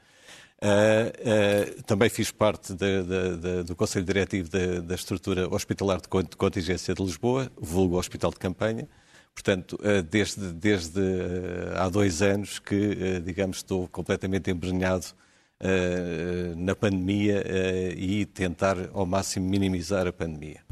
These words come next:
Eh, realmente, ora bem, é, é imp-, é importante que te-, transmitamos à, à população uma, uma mensagem de tranquilidade. Mas não podemos sonegar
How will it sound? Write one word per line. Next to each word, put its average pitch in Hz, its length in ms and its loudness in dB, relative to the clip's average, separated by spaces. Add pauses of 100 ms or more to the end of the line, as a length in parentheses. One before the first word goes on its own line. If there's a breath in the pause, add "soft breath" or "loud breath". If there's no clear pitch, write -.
(560 loud breath)
Eh, 101 320 4 (200)
realmente, 101 840 2
ora 98 180 4
bem, 85 260 2
é, 95 360 0
é 120 100 4
imp-, - 340 -6
é 139 100 6
importante 107 680 0
que 101 260 -4
te-, 98 260 -8
transmitamos 98 840 -2
à, 104 300 -2
à 98 40 -2
população 98 640 -2
uma, 104 440 0
uma 101 160 -2
mensagem 98 640 -2
de 101 360 0 (340 soft breath)
tranquilidade. 95 760 0 (760)
Mas 104 400 2
não 104 240 2
podemos 127 300 0
sonegar 87 560 0